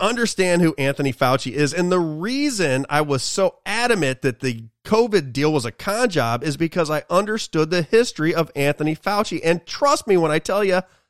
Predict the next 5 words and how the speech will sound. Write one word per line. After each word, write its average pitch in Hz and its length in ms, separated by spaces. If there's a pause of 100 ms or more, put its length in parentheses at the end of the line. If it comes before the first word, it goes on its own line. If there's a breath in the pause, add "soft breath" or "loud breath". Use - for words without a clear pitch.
(120)
so 247 520
did 170 540 (500)
Donald 156 540
Trump. 185 380 (680)
Okay? 180 400